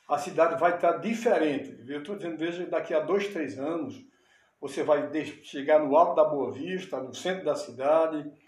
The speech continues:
você vai ver uma cidade diferente, bem cuidada, pensada pra, uma cidade para as pessoas viverem, pra abrir, pra que as pessoas possam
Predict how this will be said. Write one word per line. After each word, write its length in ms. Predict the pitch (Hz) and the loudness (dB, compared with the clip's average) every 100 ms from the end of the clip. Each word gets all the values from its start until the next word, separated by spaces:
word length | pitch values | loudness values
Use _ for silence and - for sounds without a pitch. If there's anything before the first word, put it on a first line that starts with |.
| _ _ _ | _ _ _
você 140 | 139 | -4
vai 140 | 151 143 | 2 2
ver 80 | |
uma 80 | 165 | 2
cidade 420 | - - 139 143 | -4 -2 0 0
diferente, 640 | - - 175 117 107 104 - _ _ _ | -2 -4 -4 -4 -6 -14 -20 _ _ _
bem 240 | 135 156 | -2 -2
cuidada, 720 | 151 117 110 135 147 147 135 - - | -2 -8 0 4 6 4 0 -6 -6
pensada 520 | 151 - 160 160 151 | -8 0 4 4 2
pra, 380 | - 139 123 - - - | -4 -4 -4 -6 -14 -6
uma 120 | 185 | -4
cidade 440 | 233 - 269 - | -2 2 4 4
para 100 | 262 | 2
as 100 | 233 | 0
pessoas 420 | 277 226 269 277 | 0 -2 -2 -4
viverem, 500 | 208 220 147 135 110 - - _ _ _ _ | -4 -2 0 0 -2 -10 -18 _ _ _ _
pra 160 | - 214 | -2 2
abrir, 320 | 196 202 202 | 2 0 0
pra 160 | 202 185 | 0 2
que 80 | 202 | 0
as 80 | |
pessoas 380 | - 190 202 185 | 0 -4 -2 -2
possam 540 | - 196 190 190 151 | 0 0 0 -4 -6